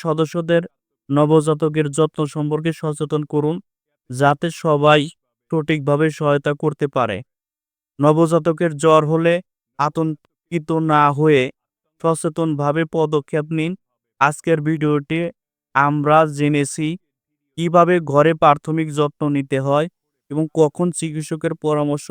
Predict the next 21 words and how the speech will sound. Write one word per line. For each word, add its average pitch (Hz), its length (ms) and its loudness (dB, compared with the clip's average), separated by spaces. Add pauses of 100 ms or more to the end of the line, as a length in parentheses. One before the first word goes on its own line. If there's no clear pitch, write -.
নেওয়া 147 180 2 (120)
জরুরি। 139 380 0 (560)
যদি 151 280 0 (100)
ভিডিওটি 151 420 0 (120)
আপনার 156 240 -2 (100)
উপকারে 151 440 -2 (100)
আসে, 160 240 -6 (540)
তাহলে 147 320 4 (140)
লাইক 143 240 4 (140)
দিন, 156 140 0 (440)
শেয়ার 151 380 2
করুন 165 240 -2 (440)
এবং 143 160 0 (200)
আমাদের 151 320 0 (120)
চ্যানেল 160 340 0 (400)
বাংলাদেশ 143 520 2 (280)
School 165 220 -8 (160)
of 147 80 0 (120)
জিপি 156 340 -2 (440)
সাবস্ক্রাইব 156 500 0
করতে 156 280 -2